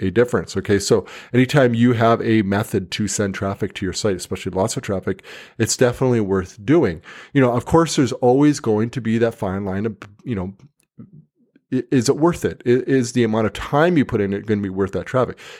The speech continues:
If you could send five, five visitors to your website,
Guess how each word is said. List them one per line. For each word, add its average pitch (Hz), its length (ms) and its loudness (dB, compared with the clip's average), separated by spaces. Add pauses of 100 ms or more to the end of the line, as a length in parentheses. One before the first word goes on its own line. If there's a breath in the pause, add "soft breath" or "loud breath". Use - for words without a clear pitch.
(100)
If 113 80 -2
you 135 40 2
could 147 140 2
send 113 240 2
five, 113 420 0
five 107 280 0
visitors 117 420 0
to - 140 -6
your 90 80 -2
website, 110 500 0